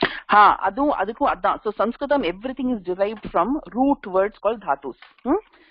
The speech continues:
அந்த தாத்து வச்சு அதை மெனிபுலேட் பண்ணி நீங்க எந்த வார்த்தையும் சொல்லலாம். இன்னொரு என்ன பார்த்திருக்கோம்னா, சம்ஸ்கிருதத்துல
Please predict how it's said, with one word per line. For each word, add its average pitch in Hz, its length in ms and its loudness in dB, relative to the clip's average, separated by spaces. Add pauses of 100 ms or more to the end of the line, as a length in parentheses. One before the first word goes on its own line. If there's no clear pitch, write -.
(220)
அந்த 214 240 0
தாத்து 208 440 0
வச்சு 247 260 -2
அதை 226 200 -2
மெனிபுலேட் 254 600 0
பண்ணி 226 240 -2
நீங்க 247 220 -2
எந்த 240 280 0
வார்த்தையும் 233 520 -2
சொல்லலாம். 156 420 -8 (460)
இன்னொரு 330 380 2
என்ன 269 220 0
பார்த்திருக்கோம்னா, 220 320 -2
சம்ஸ்கிருதத்துல 214 920 -4